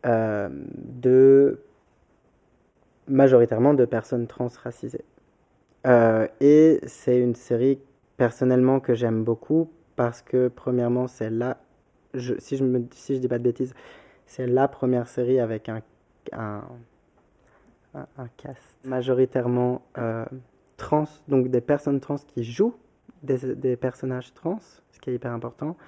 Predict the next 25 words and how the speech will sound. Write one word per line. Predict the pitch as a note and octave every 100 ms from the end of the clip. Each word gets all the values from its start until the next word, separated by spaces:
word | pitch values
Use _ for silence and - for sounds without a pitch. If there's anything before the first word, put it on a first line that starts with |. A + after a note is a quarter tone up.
| -
et | D3+ D#3
qui | D#3 D#3
amène, | C3+ C3+ C#3+ D3+ -
euh, | B2+ A#2+ -
énormément | C3 B2+ C3 C#3
de | C#3
sujets, | A#2 - B2 B2+
euh, | C3 B2 A#2 A#2+ - C3+ B2+
passionnants | B2+ B2+ - B2 B2+ C3 D#3 E3
comme, | - C3 B2+ B2+
euh, | A#2+ A2+ A2+ A2 A2+ A#2 _ _ _ _ _ _ -
la | B2 A#2
crise, | - C3+ C3
euh, | B2 A2+ A#2+ - _ _ - _ _ -
euh, | C#3 -
du | C3+ C3+
sida | - C3+ C3 C3+ C3+ C3+
dans | C3
les | B2+ B2
années, | A#2+ B2+ B2 B2
euh, | B2
huitante | A#2+ A#2+ - B2 -
aux | B2
États-Unis, | A#2+ A#2 A#2 A#2+ B2+ C#3+ F3 G3+ - -
euh, | B2 A#2 A2+ A2+